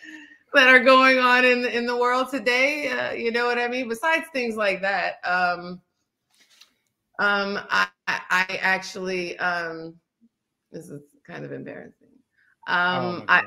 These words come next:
Speaker 1: I do like to swim. Uh, I, I
Speaker 2: Oh, come on.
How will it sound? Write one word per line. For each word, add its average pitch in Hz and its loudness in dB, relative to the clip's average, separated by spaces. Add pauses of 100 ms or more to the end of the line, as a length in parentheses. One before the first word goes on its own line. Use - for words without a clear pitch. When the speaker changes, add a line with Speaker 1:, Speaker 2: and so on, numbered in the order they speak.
Speaker 1:
I 196 -4
do 226 0
like 226 2
to 220 -4
swim. 180 -4
Uh, 170 2
I, 160 0 (100)
I - -2
Speaker 2:
Oh, 185 6 (100)
come 139 -6
on. 98 -14